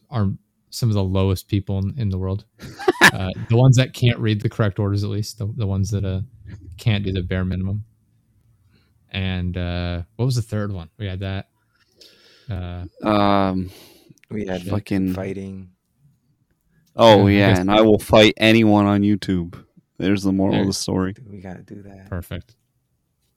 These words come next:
Speaker 1: Awesome. Well, anyway, we'll wrap up. Fox, thank you for stopping by again, man. I, I appreciate it. Happy to have you back on.
Speaker 3: Oh, yeah, it was
Speaker 1: Had some
Speaker 3: great.
Speaker 1: fun chats. Where can people go to check out your stuff?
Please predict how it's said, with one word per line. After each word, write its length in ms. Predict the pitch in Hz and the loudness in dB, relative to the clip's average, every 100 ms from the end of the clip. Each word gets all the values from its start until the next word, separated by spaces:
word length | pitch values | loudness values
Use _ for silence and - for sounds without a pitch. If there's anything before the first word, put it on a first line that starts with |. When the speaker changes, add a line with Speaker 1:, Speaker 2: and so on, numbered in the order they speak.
| _ | _
Speaker 1:
Awesome. 460 | 101 90 - 92 98 _ _ _ - | -12 -10 -10 -10 -10 _ _ _ 0
Well, 120 | 151 | 2
anyway, 300 | 101 95 120 - _ _ - | 2 0 -6 -12 _ _ -2
we'll 100 | 117 | 0
wrap 180 | 98 | 2
up. 160 | 101 101 151 156 _ | 0 -2 -6 -14 _
Fox, 300 | - 110 - | -4 -2 2
thank 80 | 143 | 2
you 60 | |
for 120 | 107 98 | 2 -4
stopping 280 | - 90 | -4 -6
by 160 | 92 87 | -6 -6
again, 180 | 90 90 | -4 -4
man. 320 | 92 101 95 | -4 -4 -6
I, 40 | - | -6
I 40 | |
appreciate 440 | 98 - 98 - 98 | -6 -4 -4 -2 -4
it. 80 | |
Happy 240 | 104 95 90 | -2 -4 -4
to 80 | 90 | -4
have 100 | 87 | -4
you 80 | |
back 240 | 87 90 - | -4 -4 -2
on. 220 | 95 95 | -2 -2
Speaker 3:
Oh, 40 | 160 | -4
yeah, 200 | 185 131 | -6 -6
it 60 | |
was 120 | 95 - | -8 -6
Speaker 1:
Had 140 | 135 - | -4 -2
some 80 | |
Speaker 3:
great. 80 | 107 | -6
Speaker 1:
fun 180 | - 104 | -8 -10
chats. 360 | - 113 135 _ _ _ _ _ _ - | -10 -16 -16 _ _ _ _ _ _ -8
Where 160 | 165 151 | -4 -2
can 80 | |
people 200 | 151 147 | -2 -2
go 100 | 127 | -2
to 60 | 120 | -2
check 200 | - 117 | -2 -2
out 100 | 113 | -2
your 80 | 117 | -6
stuff? 340 | - - - | -10 -18 -20